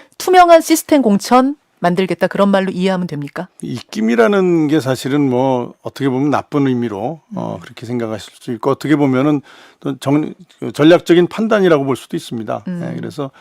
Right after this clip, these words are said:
Speaker 2: 어, 모든 것을 다 뭐 저희 자판기에 넣는 것처럼 이렇게
Speaker 1: 음.
Speaker 2: 하면은 어떤 후보가 공천된다, 이, 이런 시스템이라는 건 있을 수 없고요.
Speaker 1: 음.
Speaker 2: 어, 적다-, 어느 정도의 선에서,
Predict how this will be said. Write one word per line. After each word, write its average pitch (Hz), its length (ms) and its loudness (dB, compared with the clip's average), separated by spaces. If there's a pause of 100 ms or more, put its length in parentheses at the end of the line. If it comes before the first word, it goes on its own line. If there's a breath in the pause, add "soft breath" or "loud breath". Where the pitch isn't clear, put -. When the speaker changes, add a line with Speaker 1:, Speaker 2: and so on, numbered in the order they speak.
(500 soft breath)
Speaker 2:
어, 107 180 -8
모든 170 480 4
것을 185 300 4
다 135 340 6 (320 soft breath)
뭐 127 160 -4 (200)
저희 120 300 -4
자판기에 151 420 4
넣는 139 460 0
것처럼 135 420 0 (220 soft breath)
이렇게 156 240 -2
Speaker 1:
음. 143 60 4
Speaker 2:
하면은 135 260 0
어떤 135 340 -2
후보가 127 320 -4
공천된다, 120 540 -4
이, 110 80 -6 (160)
이런 151 340 2
시스템이라는 156 560 2
건 156 100 2
있을 156 220 0
수 - 140 -2
없고요. 151 300 -4
Speaker 1:
음. 175 460 -8
Speaker 2:
어, 123 160 -2
적다-, 123 380 -4
어느 147 240 2
정도의 143 420 4
선에서, 143 560 0